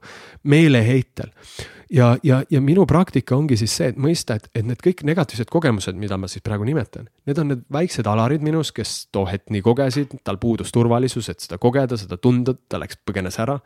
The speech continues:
Nüüd järelikult, kui need on hakanud minus esile tulema, üldse traumad aktiveeru-, keegi ei tohi, ma ütlen selle ka, ärge palun jumala eest keegi minge teraapiasse niisama igaks juhuks, äkki sul seal on midagi, sest kui seal suure tõenäosusega on, ja siis, kui seda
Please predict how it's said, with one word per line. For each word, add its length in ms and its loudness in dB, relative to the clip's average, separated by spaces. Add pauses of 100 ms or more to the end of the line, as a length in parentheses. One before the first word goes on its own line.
(320)
Nüüd 400 4
järelikult, 560 -2
kui 160 -6
need 160 -4
on 160 -2
hakanud 240 -4
minus 320 0
esile 400 -2
tulema, 400 -4 (480)
üldse 240 0
traumad 400 2
aktiveeru-, 560 -2 (160)
keegi 240 4
ei 80 0
tohi, 160 4
ma 140 2
ütlen 180 -2
selle 160 -2
ka, 160 -2
ärge 160 0
palun 320 4
jumala 320 2
eest 160 -4
keegi 160 -2
minge 240 0
teraapiasse 800 -2 (640)
niisama 640 4
igaks 380 0
juhuks, 340 6
äkki 160 -2
sul 240 2
seal 160 4
on 160 4
midagi, 400 0 (240)
sest 380 -2 (180)
kui 80 2
seal 240 4 (240)
suure 240 6
tõenäosusega 240 4
on, 160 2 (640)
ja 80 6
siis, 160 0
kui 80 0
seda 240 6